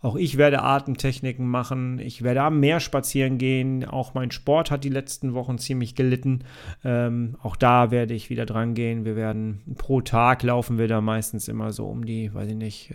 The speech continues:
sechs, sieben Kilometer, acht Kilometer, irgendwie so in dem Dreh rum. Ähm, und da freue ich mich schon drauf. Frische Luft, das Meer, Schiffe sehen, ähm, das wird sehr, sehr schön werden. Da freue ich mich schon sehr, sehr drauf, ja. Das, das wird cool.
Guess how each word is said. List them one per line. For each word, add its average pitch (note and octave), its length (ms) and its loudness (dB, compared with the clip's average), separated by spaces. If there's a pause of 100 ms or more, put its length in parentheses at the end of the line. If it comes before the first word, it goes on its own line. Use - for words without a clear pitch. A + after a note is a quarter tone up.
sechs, A#2+ 400 -4
sieben A#2+ 260 -2
Kilometer, B2 760 2
acht - 240 -6
Kilometer, A2+ 500 -4
irgendwie G2+ 220 -4
so G2+ 120 -4
in G2+ 60 -4
dem G2 140 -6
Dreh G#2+ 200 -4
rum. A2 220 -4 (560)
Ähm, G#2 460 0 (160)
und A2 200 0
da C3+ 140 8
freue F#3 320 6
ich E3 100 0
mich C#3 140 0
schon C#3 140 0
drauf. C3 260 4
Frische F3 320 0
Luft, F3+ 320 2
das D3+ 140 -2
Meer, D#3 420 2
Schiffe D#3+ 400 2
sehen, C#3+ 520 4 (380)
ähm, C3 720 4
das C#3+ 380 2
wird C#3+ 380 4
sehr, B2+ 360 2
sehr A#2+ 180 0
schön C3 380 0
werden. A#2 300 0
Da A2+ 80 -4
freue A#2 320 -6
ich G#2+ 80 -8
mich G#2 140 -8
schon G#2+ 200 -8
sehr, A2 200 -6
sehr A2 180 -6
drauf, G#2 400 -12
ja. A2+ 220 -8 (220)
Das, - 260 -6
das - 260 -2
wird C3+ 300 2
cool. G#3+ 260 10